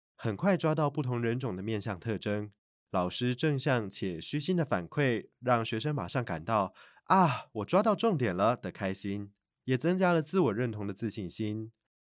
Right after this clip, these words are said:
这种反馈比口头随意的说出“好棒”还要来得让孩子受到鼓励。西方列强在十八、十九世纪的时候有教育救国的观念，在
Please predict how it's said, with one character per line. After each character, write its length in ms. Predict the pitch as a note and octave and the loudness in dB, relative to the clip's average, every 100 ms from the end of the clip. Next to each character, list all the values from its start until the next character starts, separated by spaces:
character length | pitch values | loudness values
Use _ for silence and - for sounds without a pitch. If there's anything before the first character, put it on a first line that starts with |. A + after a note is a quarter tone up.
| - | -2
这 120 | G#3+ | 0
种 140 | C#3 | 2
反 220 | C3 - | 2 0
馈 280 | - C3+ G#2+ | 2 2 2
比 320 | F2+ F#2+ E2+ - | 2 -4 -6 -8
口 200 | - F2 | -6 -6
头 220 | F#2 F2 | -6 -8
随 220 | F2 G2 | -4 -4
意 120 | A#2+ | -2
的 80 | G#2 | -2
说 220 | F#2+ A#2 | -2 -4
出 260 | A#2 A2+ A#2 A#2 | -4 -2 -2 -4
“好 260 | - F3 | -4 -4
棒” 360 | - E3 C#3 - - | 2 4 2 -2 -10
还 180 | - C3 | -2 2
要 140 | F#3 | 2
来 180 | C3+ A2+ | 0 0
得 160 | A#2+ | 0
让 160 | A#2 A#2+ | 2 0
孩 220 | G#2+ F#2+ | 0 -6
子 100 | F#2+ | -6
受 200 | G2 C#3 | -6 -4
到 120 | A2 | -4
鼓 200 | F#2 E2+ | -6 -8
励。 340 | D2+ G#2 E2+ - _ _ _ _ _ _ _ _ _ _ | -6 -6 -6 -10 _ _ _ _ _ _ _ _ _ _
西 240 | - - F3+ | -10 -4 0
方 180 | F3+ | 2
列 160 | F3 D#3+ | 4 2
强 360 | - F2+ F2+ G2+ | 2 0 0 0
在 240 | A2+ F#2+ | 2 2
十 160 | - F2+ | 0 -2
八、 120 | C3 | -2
十 140 | - | -2
九 140 | G#2+ D#2+ | -4 -6
世 200 | - F#2+ | -4 -6
纪 200 | G#2+ F2 | -4 -4
的 80 | |
时 160 | E2+ E2+ | -4 -8
候 360 | - C3+ A2+ - | -4 0 0 -2
有 260 | G2 E2+ D2+ | -6 -8 -8
教 240 | - D3+ C#3+ | -4 -2 0
育 140 | C3+ | -2
救 200 | A#2+ B2+ | -2 -2
国 160 | - D#2+ | -4 -10
的 80 | - | -6
观 240 | F#2+ F#2 | -6 -4
念， 300 | A2+ F#2+ D2+ _ _ _ _ - | -4 -4 -6 _ _ _ _ -6
在 320 | G2 F2 E2+ | -4 -2 -4